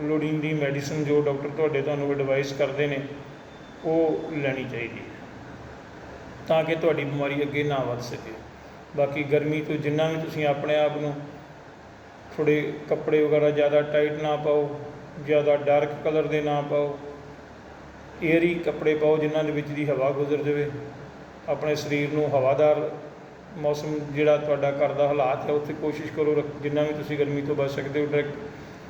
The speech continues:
ਪਸੀਨਾ ਵਗੈਰਾ ਜਦੋਂ ਜ਼ਿਆਦਾ ਅਗਰ ਤੁਹਾਨੂੰ ਆ ਜਾਂਦਾ, ਤਾਂ ਆਪਣੇ ਕੱਪੜੇ ਵਗੈਰਾ ਚੇਂਜ ਕਰ ਲਓ, ਸਰੀਰ ਨੂੰ ਠੰਡੇ ਪਾਣੀ ਦੇ ਨਾਲ ਇਸ਼ਨਾਨ ਕਰੋ, ਤਾਜ਼ਾ ਪਾਣੀ ਦੇ ਨਾਲ। ਤੇ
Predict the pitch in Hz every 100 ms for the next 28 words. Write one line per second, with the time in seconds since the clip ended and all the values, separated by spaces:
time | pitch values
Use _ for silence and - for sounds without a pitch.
0 | - - 151 160 156 156 156 151 151 151
1 | 151 151 147 147 147 147 - 151 143 139
2 | 143 147 147 147 - - - - - 147
3 | 139 151 151 143 151 151 147 147 147 147
4 | 151 147 151 147 147 147 147 147 147 143
5 | 143 - - - - - - - - -
6 | - 151 156 156 151 147 151 147 147 147
7 | 151 143 147 151 156 151 147 147 147 147
8 | 147 139 143 143 139 143 - - - -
9 | - - - - - - - - - -
10 | - - - - - - - - - -
11 | - - 160 165